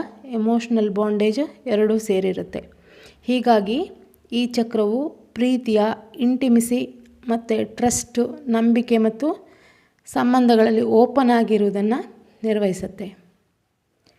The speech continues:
ಹಾರ್ಟ್ ಚಕ್ರದಲ್ಲಿ ಅನ್‌ಕಂಡೀಷನಲ್ ಲವ್, ದೈವಿ ಅಂಶ, ಪ್ರೇಮ ಇರೋದಾದ್ರೆ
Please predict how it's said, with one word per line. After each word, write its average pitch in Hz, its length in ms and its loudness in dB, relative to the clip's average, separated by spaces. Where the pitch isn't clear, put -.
ಹಾರ್ಟ್ 269 440 -2
ಚಕ್ರದಲ್ಲಿ 240 640 0
ಅನ್‌ಕಂಡೀಷನಲ್ 240 1080 0
ಲವ್, 220 380 -2
ದೈವಿ 233 440 4
ಅಂಶ, 214 280 -2
ಪ್ರೇಮ 214 480 -2
ಇರೋದಾದ್ರೆ 196 840 -2